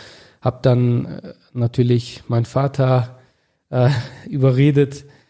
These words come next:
äh, in mich und in, äh, das Unternehmen zu investieren, hab ihm die Zahlen gezeigt, äh, und ja,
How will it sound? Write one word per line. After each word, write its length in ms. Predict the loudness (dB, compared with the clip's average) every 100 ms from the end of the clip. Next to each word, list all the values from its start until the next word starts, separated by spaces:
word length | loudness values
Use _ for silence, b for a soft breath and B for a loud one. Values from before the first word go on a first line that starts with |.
| b b _
äh, 220 | -6 -4
in 220 | -2 0 2
mich 400 | 2 0 -6 -8
und 360 | -4 -4 -4
in, 680 | -4 -4 -2 -4 -6 -8 -10
äh, 300 | -8 -4 -2
das 180 | -2 -2
Unternehmen 480 | -4 0 2 2 2
zu 120 | 0
investieren, 720 | 0 0 -2 -4 0 0 0 -4
hab 140 | -4
ihm 180 | -2 -2
die 140 | -2 -2
Zahlen 300 | 0 2 0
gezeigt, 520 | -2 -4 -2 -4 -10 b b b b b -6
äh, 240 | -2 0
und 420 | 0 -2 -4 -6 -16 -12
ja, 360 | -4 -2 -2